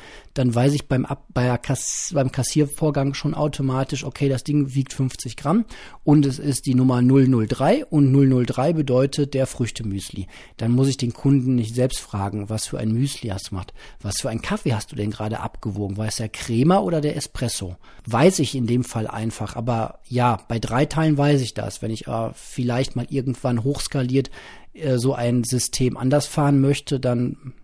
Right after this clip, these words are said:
ist es sehr, sehr zeitaufwendig, äh, zu überlegen, welches Waschmittel habe ich denn gerade, wie hieß das denn ganz genau,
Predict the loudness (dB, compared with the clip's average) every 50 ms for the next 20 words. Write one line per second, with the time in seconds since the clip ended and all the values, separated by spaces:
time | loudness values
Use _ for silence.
0 | -20 -20 -20 -20 -20 -20 -20 -20 -12 -8 -6 -4 -2 -2 -2 -2 -4 -6 -10 -16
1 | -16 -10 -4 -2 0 2 2 2 0 -2 -2 -2 -2 -2 -2 -2 -4 -6 -4 -4
2 | -2 -2 -2 -2 -4 -6 -10 -12 -12 -12 -8 -6 -4 -2 -2 0 0 0 0 0
3 | 0 -2 -2 -2 -2 -4 -6 -6 -6 -6 -4 -4 -2 -4 -4 -4 -4 -6 -6 -4
4 | -6 -6 -6 -6 -8 -6 -6 -4 -4 -4 -4 -4 -4 -4 -4 -4 -2 -4 -4 -4
5 | -4 -6 -4 -4 -4 -6 -6 -8 -8 -6 -4 -2 -2 -4